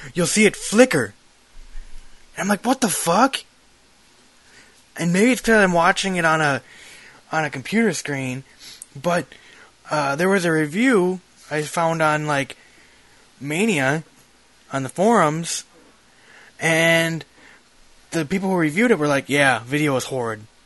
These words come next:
And for fifty bucks, I'm pissed. Like, I'm happy to support Niz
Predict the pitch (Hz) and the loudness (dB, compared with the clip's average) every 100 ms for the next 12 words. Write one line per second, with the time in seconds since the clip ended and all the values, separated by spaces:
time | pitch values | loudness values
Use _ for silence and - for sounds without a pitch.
0 | _ _ _ _ _ _ _ - - - | _ _ _ _ _ _ _ -20 -18 -8
1 | 165 156 139 - _ _ - 160 247 240 | -6 -4 -6 -10 _ _ -10 -4 -4 -4
2 | 131 175 139 - - - _ _ _ _ | 0 2 2 -2 -10 -12 _ _ _ _
3 | 202 190 180 131 - - - - - 135 | -8 -4 -4 -4 -6 -14 -20 -20 -20 -12
4 | 139 147 190 180 190 190 165 - - 160 | -4 0 2 4 2 2 -4 -6 -4 -4
5 | 151 135 156 175 175 | -2 -4 -2 -4 -6